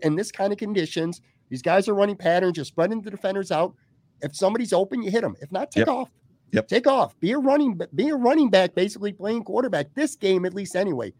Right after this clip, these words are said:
Speaker 1: That was really ba-,
Speaker 2: You,
Speaker 1: Ugh.
Speaker 2: you
Speaker 1: I'm,
Speaker 2: hit,
Speaker 1: I'm
Speaker 2: you,
Speaker 1: frustrated.
Speaker 2: you hit it on the head, in my opinion. It's coaching. I don't
Speaker 1: It
Speaker 2: know
Speaker 1: is.
Speaker 2: where,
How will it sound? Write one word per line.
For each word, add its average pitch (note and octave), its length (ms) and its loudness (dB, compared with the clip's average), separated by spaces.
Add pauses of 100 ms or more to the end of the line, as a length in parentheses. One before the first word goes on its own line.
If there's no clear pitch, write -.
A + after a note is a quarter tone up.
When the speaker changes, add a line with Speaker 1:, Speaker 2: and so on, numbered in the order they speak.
(420)
Speaker 1:
That F3+ 200 -2
was G3 200 0
really G#3+ 460 -4
ba-, B2+ 180 -12 (1120)
Speaker 2:
You, F#2 140 -2
Speaker 1:
Ugh. A#2+ 180 2 (300)
Speaker 2:
you G2 220 4
Speaker 1:
I'm, C#3+ 60 8
Speaker 2:
hit, E3 100 4
Speaker 1:
I'm G#3 80 8
Speaker 2:
you, C3+ 80 4
Speaker 1:
frustrated. D3 540 -4 (200)
Speaker 2:
you G#2+ 180 6
hit C#3 160 4
it A#2+ 80 2
on G#2 120 2
the F#2 60 0
head, G2 340 2
in E2+ 100 0
my F2 140 0
opinion. E2+ 320 0
It's F2+ 120 -4
coaching. - 420 -6 (460)
I G#2+ 120 4
don't C#3 140 2
Speaker 1:
It C3+ 40 -2
Speaker 2:
know B2+ 160 4
Speaker 1:
is. G2 220 2
Speaker 2:
where, D3 520 2